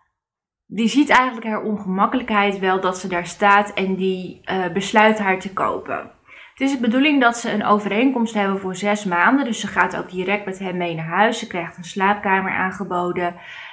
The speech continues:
Ehm, en, ehm,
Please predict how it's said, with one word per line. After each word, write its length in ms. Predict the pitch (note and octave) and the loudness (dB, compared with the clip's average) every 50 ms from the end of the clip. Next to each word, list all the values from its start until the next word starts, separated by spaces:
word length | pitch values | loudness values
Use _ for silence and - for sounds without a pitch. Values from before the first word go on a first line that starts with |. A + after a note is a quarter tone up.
| - _ | -16 _
Ehm, 500 | - F#3 F#3 F3+ F3+ F3+ F3 F3+ F3 E3+ E3+ - - - - - _ _ _ _ _ _ _ _ _ _ _ _ _ _ _ _ _ _ _ _ _ _ _ _ - - - | -2 0 2 2 2 0 0 -2 -4 -6 -8 -12 -16 -20 -20 -20 _ _ _ _ _ _ _ _ _ _ _ _ _ _ _ _ _ _ _ _ _ _ _ _ -20 -10 -2
en, 460 | A3 G#3+ G3 G3 G3 G3 G3 F#3 - | 0 2 4 4 4 2 2 0 -2
ehm, 520 | - F#3+ G3 F#3+ F#3 F#3 F#3 F#3 F#3+ - | -2 0 0 2 0 0 -2 -2 -4 -8